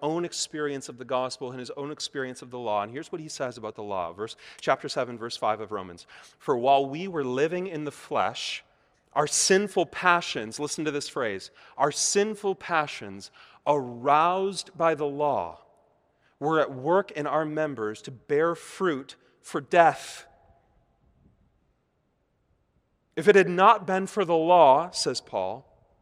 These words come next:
"I would not have known sin. For I would not have known what it is to covet if the law had not said, 'You shall not covet.'" So Paul is saying this, in essence,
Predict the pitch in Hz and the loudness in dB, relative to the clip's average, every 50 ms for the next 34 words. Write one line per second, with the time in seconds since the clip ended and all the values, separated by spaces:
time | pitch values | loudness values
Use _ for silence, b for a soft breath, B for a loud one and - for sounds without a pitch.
0 | _ B B B B B - 160 175 165 160 156 185 202 202 202 196 190 190 180 | _ B B B B B 6 6 6 6 6 6 6 6 6 6 4 4 4 2
1 | - 175 160 135 131 151 151 156 165 170 180 185 190 190 190 185 - - - - | 0 -4 -6 -6 -6 -8 -6 -4 -2 0 0 0 0 -2 -4 -4 -6 -4 0 2
2 | 208 202 190 165 139 120 - _ _ _ _ _ _ _ _ _ _ _ _ _ | 2 2 2 0 -4 -8 -12 _ _ _ _ _ _ _ _ _ _ _ _ _
3 | _ _ _ _ _ _ _ _ _ _ _ _ _ _ _ _ - 185 175 185 | _ _ _ _ _ _ _ _ _ _ _ _ _ _ _ _ 6 10 10 10
4 | 202 202 202 185 190 196 208 214 214 180 165 185 180 180 185 196 208 214 190 180 | 10 8 6 4 6 6 6 6 4 0 -4 -4 -4 -2 0 0 0 2 4 4
5 | 175 170 160 170 180 180 - - 175 160 - - - 202 190 170 143 135 139 - | 4 4 4 2 0 0 -2 -6 -8 -8 -8 0 2 2 2 4 2 -2 -4 -6
6 | 147 - - 165 156 165 170 175 170 175 180 175 160 165 170 170 165 143 - - | -6 -6 -4 0 4 6 6 6 6 6 4 0 2 2 2 2 2 0 -2 2
7 | - 180 151 127 120 123 120 131 B B B B B 131 135 147 170 180 190 180 | 4 6 6 6 6 2 0 -6 B B B B B -14 -8 -6 -4 -4 -2 -2
8 | - - 185 165 160 151 147 139 139 139 - _ - - - 135 113 104 107 - | -2 -2 -2 -2 -2 0 0 0 0 0 -4 _ -8 -2 0 0 0 0 -4 -14
9 | _ - - _ _ _ _ _ _ _ _ _ _ _ _ _ _ _ _ _ | _ -20 -20 _ _ _ _ _ _ _ _ _ _ _ _ _ _ _ _ _
10 | _ _ _ _ _ _ _ _ _ _ _ _ _ _ _ _ _ _ _ _ | _ _ _ _ _ _ _ _ _ _ _ _ _ _ _ _ _ _ _ _
11 | _ _ _ - - 147 - - - 202 196 208 196 165 151 - - 170 156 151 | _ _ _ -10 -8 -8 -8 2 6 8 8 8 8 4 2 -2 -2 -2 -2 -2
12 | 139 131 131 127 113 101 101 - - 135 117 127 135 135 - - - 110 98 95 | -4 -6 -6 -6 -8 -8 -8 -10 -10 -8 -6 -4 -4 -4 -4 -6 -8 -10 -12 -12
13 | 95 - - - | -10 -10 -10 -10